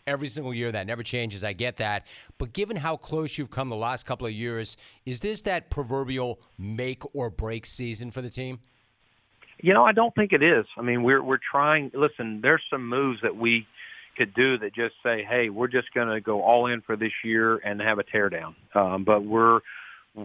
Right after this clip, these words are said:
Speaker 2: you know, we've been very diligent in how we've done the cap, and we're trying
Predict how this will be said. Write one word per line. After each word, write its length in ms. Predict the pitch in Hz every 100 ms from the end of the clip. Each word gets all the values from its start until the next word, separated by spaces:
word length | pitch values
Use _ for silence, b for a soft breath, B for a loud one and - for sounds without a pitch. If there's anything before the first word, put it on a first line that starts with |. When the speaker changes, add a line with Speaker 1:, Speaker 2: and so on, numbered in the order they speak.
| -
Speaker 2:
you 140 | 113
know, 140 | 107 104
we've 240 | 113 107
been 180 | 113 107
very 220 | 117 120
diligent 560 | 104 117 117 110 113 107 101
in 80 |
how 220 | 98 107 107
we've 120 | 101
done 160 | 104
the 80 | 98
cap, 380 | - 104 104 -
and 100 | 98
we're 80 | 95
trying 480 | - 104 104 104